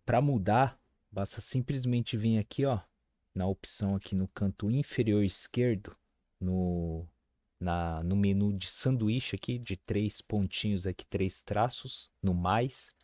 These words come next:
clica nele, não vai tá escrito mais, vai tá uma outra língua, né? E aí aqui você vai ver que tem a aba de configurações, clica nele, clicou aqui, ó,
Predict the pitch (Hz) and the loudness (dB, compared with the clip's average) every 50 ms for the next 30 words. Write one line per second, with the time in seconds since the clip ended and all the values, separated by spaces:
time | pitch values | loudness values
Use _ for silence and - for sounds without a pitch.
0 | - _ _ _ _ _ _ - - 135 151 - - 135 110 104 107 120 135 156 | -20 _ _ _ _ _ _ -4 0 0 0 2 4 4 4 4 4 4 2 2
1 | 160 - _ _ _ _ _ _ - 117 123 131 143 139 - 151 147 - - - | -2 -4 _ _ _ _ _ _ -2 0 6 6 6 6 6 4 0 0 0 -2
2 | 143 131 - 151 139 131 113 101 92 90 95 95 95 - - 107 101 104 107 104 | -2 0 0 0 2 2 2 2 2 2 0 -2 -2 -2 -2 -2 0 2 2 2
3 | 101 101 98 98 95 92 92 87 82 82 82 85 - _ _ _ _ _ _ - | 2 2 2 2 2 2 2 0 -2 -4 -6 -10 -14 _ _ _ _ _ _ -2
4 | 101 101 - - 113 107 104 95 90 87 87 85 85 87 92 - - _ _ _ | -2 0 2 2 4 4 4 4 4 2 2 0 0 -2 -4 -6 -10 _ _ _
5 | _ _ _ _ _ _ _ _ _ _ _ _ - 110 117 117 117 120 123 117 | _ _ _ _ _ _ _ _ _ _ _ _ 0 4 4 4 6 6 4 4
6 | 117 - - - 160 160 139 - _ _ - - - 107 113 113 113 117 113 - | 2 0 -2 0 0 0 0 -2 _ _ -8 -6 -2 0 2 2 2 0 -2 -4
7 | - - - - 117 110 110 113 117 117 120 110 107 107 - - - 160 165 - | -6 -6 -2 -2 0 2 2 2 2 2 2 0 0 -2 -2 0 2 2 2 2
8 | - 170 147 151 151 151 143 - - - 110 92 90 85 - - - - - - | 0 0 2 2 2 2 2 0 0 0 0 0 0 0 -4 -8 -12 -8 -4 -2
9 | 127 131 - - 123 101 95 98 107 127 170 185 - _ _ _ _ _ _ _ | 0 0 2 2 2 4 4 2 2 0 -2 -6 -8 _ _ _ _ _ _ _
10 | _ _ _ _ _ _ _ _ _ _ _ _ _ _ _ _ _ _ _ _ | _ _ _ _ _ _ _ _ _ _ _ _ _ _ _ _ _ _ _ _
11 | _ _ _ _ _ _ _ _ _ _ - - 147 135 - - 180 180 156 127 | _ _ _ _ _ _ _ _ _ _ 2 2 2 2 4 6 8 8 8 8
12 | - - 185 190 175 127 | 6 4 4 4 6 4